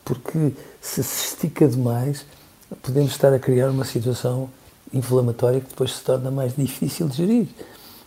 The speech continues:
E eu acho que é isto que os pais têm de perceber. Quando o nariz de um pai ou o nariz de uma mãe não gostam da resposta de um filho,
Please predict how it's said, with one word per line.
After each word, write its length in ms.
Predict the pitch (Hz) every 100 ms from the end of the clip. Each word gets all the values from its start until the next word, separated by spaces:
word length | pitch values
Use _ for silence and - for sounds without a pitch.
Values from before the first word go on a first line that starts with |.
| -
E 100 | 143
eu 180 | 175 175
acho 240 | 196 202 -
que 160 | -
é 40 | 151
isto 320 | 139 175 -
que 80 | 107
os 100 | -
pais 220 | 113 95
têm 140 | -
de 80 | 92
perceber. 400 | - - 101 92
Quando 240 | - 143 143
o 40 |
nariz 520 | 160 151 151 196 175
de 80 | 123
um 100 | 113
pai 380 | 104 95 87 87
ou 140 | 90
o 40 | 101
nariz 360 | 110 123 151
de 60 | 135
uma 160 | 123 110
mãe 220 | 101 90 - _ _ _ _ _ _ - - - - - -
não 320 | 131 151 143
gostam 560 | 120 127 139 - 151 151 - - -
da 100 | 113
resposta 640 | - - - 120 120 -
de 80 | 104
um 80 | 107
filho, 460 | - - - -